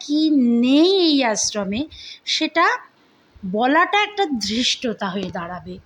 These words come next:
আমার কাছে। আমি এত আশ্রম, এত মন্দির ঘুরেছি,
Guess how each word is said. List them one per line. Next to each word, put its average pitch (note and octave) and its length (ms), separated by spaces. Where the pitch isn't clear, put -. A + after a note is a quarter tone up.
আমার A#3 320
কাছে। F#3 460
আমি D#4+ 260
এত B3 260
আশ্রম, C#4+ 600
এত A#3 260
মন্দির B3+ 520
ঘুরেছি, G#3 600